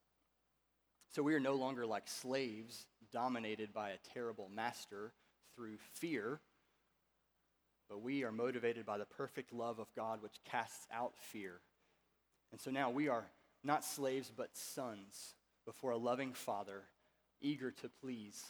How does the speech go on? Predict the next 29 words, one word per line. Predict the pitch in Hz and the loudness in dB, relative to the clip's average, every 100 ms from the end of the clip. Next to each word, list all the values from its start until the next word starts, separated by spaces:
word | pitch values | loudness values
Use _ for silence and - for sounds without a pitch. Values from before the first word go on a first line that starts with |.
| - _ _ _ | -16 _ _ _
that | 113 104 - | -2 -2 0
Father | 110 101 104 110 | -2 0 -2 -4
who | 110 | -4
has | 107 | -4
shown | - 117 104 | -4 -6 -8
us | 98 - - | -10 -14 -14
his | 117 113 | -16 -8
love. | 98 95 - _ _ _ _ _ _ _ _ _ _ _ _ _ _ _ _ _ _ _ - | -8 -10 -18 _ _ _ _ _ _ _ _ _ _ _ _ _ _ _ _ _ _ _ -12
And | 120 113 - _ _ _ _ _ _ | -8 -8 -10 _ _ _ _ _ _
sometimes, | - 165 160 127 113 120 | -2 -2 0 -2 -2 -2
inadvertently, | 127 110 131 117 113 110 | -2 0 -2 -2 -4 -4
we | 120 | -2
as | 110 - | -2 -2
Christians | - 127 - 104 101 - | -4 -4 -6 -10 -12 -12
can, | 113 98 - _ _ - | -12 -14 -18 _ _ -10
can | 110 120 | -4 0
look | 139 | -2
upon | 135 - 110 104 | -4 -6 -4 0
God | 113 117 117 117 _ _ | 0 0 -2 -8 _ _
as | 110 107 - | -4 -4 0
that | 110 - - _ - | 0 0 -6 _ -2
old | 120 120 113 | 0 -2 -4
slave | - 113 110 110 | -6 -2 -2 -4
master. | 98 98 - 110 - _ _ _ _ _ _ _ _ _ _ _ _ _ _ _ _ _ _ - | -8 -8 -10 -12 -12 _ _ _ _ _ _ _ _ _ _ _ _ _ _ _ _ _ _ -4
But | 127 | 2
God | 147 165 147 | 6 8 6
does | 135 - - 139 | 2 0 -10 0
no | 151 170 | 2 4
longer | 165 151 135 | 4 4 0